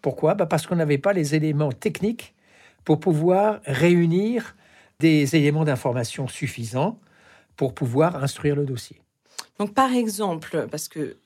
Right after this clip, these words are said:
Speaker 2: être hospitalisé en psychiatrie ou être touché par la psychiatrie peuvent arriver facilement à n'importe qui. Euh, si quelqu'un, euh, dans la rue, euh, voit son, son époux, son frère, euh, sa mère, et cetera, ou un proche, un ami proche qui est, qui se retrouve en psychiatrie,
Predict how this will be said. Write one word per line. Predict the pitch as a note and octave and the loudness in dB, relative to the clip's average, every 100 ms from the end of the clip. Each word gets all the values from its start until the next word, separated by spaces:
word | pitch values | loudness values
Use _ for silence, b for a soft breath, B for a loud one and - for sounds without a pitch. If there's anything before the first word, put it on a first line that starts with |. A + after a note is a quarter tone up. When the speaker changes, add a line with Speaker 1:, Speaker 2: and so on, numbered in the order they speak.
| _ _ | _ _
Speaker 2:
être | E3+ - | -10 -8
hospitalisé | E3 - F3+ E3+ E3+ F#3+ | -12 -10 -6 -6 -4 -6
en | |
psychiatrie | D#3 - D#3+ D3 - | -6 -10 -6 -6 -2
ou | G#3+ | -4
être | - - | -4 -4
touché | A#3 A3 A3+ | -6 -4 -4
par | A3 | -4
la | D#3 | -6
psychiatrie | D#3 D#3 D3+ - | -8 -12 -12 -10
peuvent | A#3 F3+ D#3+ | -10 -8 -8
arriver | D3+ D3 D#3+ D#3 - | -8 -6 -6 -8 -12
facilement | - D#3 - F3+ F3+ B3 | -14 -12 -10 -8 -4 -4
à | |
n'importe | G3 F3 E3 E3+ | -4 -8 -10 -8
qui. | G#3+ D#4 B B B B _ | -8 -8 B B B B _
Euh, | E3 E3 D#3+ | -6 -4 -4
si | - - | -6 -10
quelqu'un, | B3+ G#3 - B3 B3+ F#3 | -4 -4 -2 -2 0 0
euh, | |
dans | F3 F3 | -2 -4
la | F3 | -4
rue, | F3 A3 A#3+ | -4 -2 0
euh, | E3+ D3+ D3 D3 | 0 0 0 -4
voit | D3+ E3+ | -6 -8
son, | F3 - E3 D3 C3+ | -8 -10 -12 -12 -10
son | D3+ - D3+ | -12 -10 -8
époux, | D3 - C4 C#4 | -10 0 2 2
son | - D#3 | -2 -14
frère, | - F#3 E3+ F#3+ G#3 | -10 -4 0 0 -2
euh, | F3 D3 C#3+ C#3+ | -2 -2 -2 -2
sa | C#3+ - | -4 -10
mère, | D3 F3 G3 | -6 -4 -4
et | |
cetera, | D#3+ D#3 D#3+ G#3+ | -6 -12 -4 -2
ou | F3+ | -2
un | D3 | -6
proche, | - A#3 D4+ - - b b | -2 -2 -2 -8 -14 b b
un | F3 F3 | -4 -2
ami | F#3 F#3 | -2 -4
proche | - C4 C#4 | -2 -2 -2
qui | - - G3 A3+ | -12 -12 -6 -2
est, | A#3+ G3+ | -2 -4
qui | E3+ | -8
se | - | -10
retrouve | - D#4 | -2 0
en | A3+ | 0
psychiatrie, | - - D#3 - | -4 -8 -8 -8